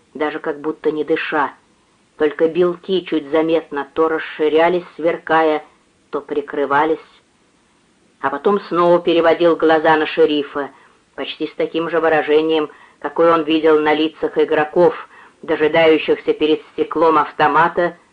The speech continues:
какой кому выпадет приз. "Ну,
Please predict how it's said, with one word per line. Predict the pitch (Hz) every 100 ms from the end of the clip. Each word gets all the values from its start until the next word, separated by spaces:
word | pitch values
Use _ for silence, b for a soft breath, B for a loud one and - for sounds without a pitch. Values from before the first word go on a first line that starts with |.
| _
какой | - 156 - 170 165
кому | 160 151 156 156
выпадет | 151 151 156 147 151 151
приз. | - 156 147 - - _ _ _ _ _ _ _ _ _ _ _ _ b b b b b b
"Ну, | 139 196 220 214 208